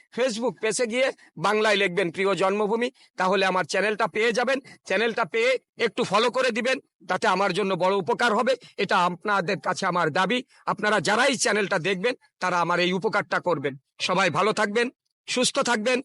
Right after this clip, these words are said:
নামাজ পড়তে ভুলবেন না। আসসালামু আলাইকুম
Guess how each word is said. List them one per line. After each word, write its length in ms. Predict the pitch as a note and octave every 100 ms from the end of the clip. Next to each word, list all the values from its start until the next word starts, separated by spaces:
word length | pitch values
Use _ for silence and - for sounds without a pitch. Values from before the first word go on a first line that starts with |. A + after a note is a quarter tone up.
| _ _ -
নামাজ 260 | G3 G#3 -
পড়তে 240 | G#3+ -
ভুলবেন 380 | F3 G3 A#3 B3+
না। 140 | B3+ C4 - - E3
আসসালামু 480 | F#3 G3+ F#3+ F3+ F#3
আলাইকুম 400 | F3+ A3 A#3+